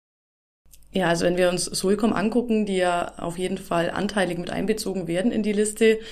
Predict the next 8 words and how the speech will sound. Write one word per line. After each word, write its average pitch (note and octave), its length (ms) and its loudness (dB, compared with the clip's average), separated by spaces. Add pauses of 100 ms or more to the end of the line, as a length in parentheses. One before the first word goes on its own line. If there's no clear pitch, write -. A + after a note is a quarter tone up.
(180)
Solcom F#3 540 -4
hatte - 200 -6
zweitausendeinundzwanzig, F3+ 1300 -2
äh, E3 140 -2
knappe F3 400 -2
hunderteinundsiebzig F3+ 840 -2
Millionen E3+ 360 -2
Euro F#3+ 400 0